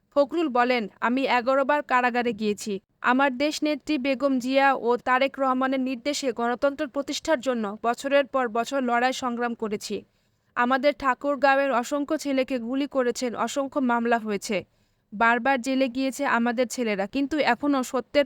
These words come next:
পথ থেকে সরে দাঁড়ায়নি।" ওবায়দুল কাদেরের প্রসঙ্গে মির্জা ফখরুল বলেন, "কোথায় গেলেন ওবায়দুল কাদের সাহেব?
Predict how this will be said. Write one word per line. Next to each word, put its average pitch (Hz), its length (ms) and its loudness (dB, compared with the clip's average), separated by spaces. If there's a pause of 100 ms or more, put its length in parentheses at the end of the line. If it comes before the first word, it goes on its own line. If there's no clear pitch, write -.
পথ 254 200 0
থেকে 262 200 -2
সরে 240 260 -4
দাঁড়ায়নি।" 202 500 -2 (380)
ওবায়দুল 294 460 4
কাদেরের 285 440 2
প্রসঙ্গে 285 480 -2
মির্জা 262 340 0
ফখরুল 294 380 -4
বলেন, 233 380 -2
"কোথায় 302 420 0
গেলেন 285 300 0
ওবায়দুল 262 400 -2
কাদের 233 300 0
সাহেব? 214 340 -6